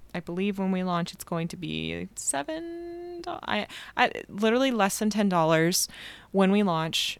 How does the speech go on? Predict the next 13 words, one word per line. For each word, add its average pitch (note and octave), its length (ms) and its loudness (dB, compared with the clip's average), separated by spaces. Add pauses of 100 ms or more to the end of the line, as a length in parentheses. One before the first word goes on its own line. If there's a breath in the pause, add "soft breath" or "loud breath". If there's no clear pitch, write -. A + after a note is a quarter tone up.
(580)
for G#3 120 2
the F#3+ 80 4
lowest E3+ 340 4
price F3 220 -4
plan, E3 480 -4
and F3+ 160 0
you'll F3+ 120 2
get E3+ 380 -2
a F3+ 200 0
private F3+ 640 4
newsletter D#3 640 -2 (300 soft breath)
every G#3+ 220 0
month E3+ 360 -2